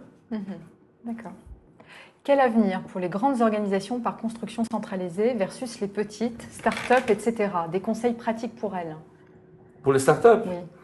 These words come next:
Speaker 2: Bon, euh, ceux qui me connaissent un peu savent que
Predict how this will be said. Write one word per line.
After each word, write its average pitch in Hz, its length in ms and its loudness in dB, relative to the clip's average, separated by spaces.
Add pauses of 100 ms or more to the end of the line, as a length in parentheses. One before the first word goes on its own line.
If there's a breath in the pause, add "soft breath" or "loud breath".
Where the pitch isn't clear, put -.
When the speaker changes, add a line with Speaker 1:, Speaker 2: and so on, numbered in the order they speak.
(600 loud breath)
Speaker 2:
Bon, 143 260 8
euh, - 720 -4
ceux 151 220 -2
qui 139 140 -4
me 135 40 -2
connaissent 127 380 0
un 123 140 0
peu 139 180 2
savent 131 380 2
que 113 300 4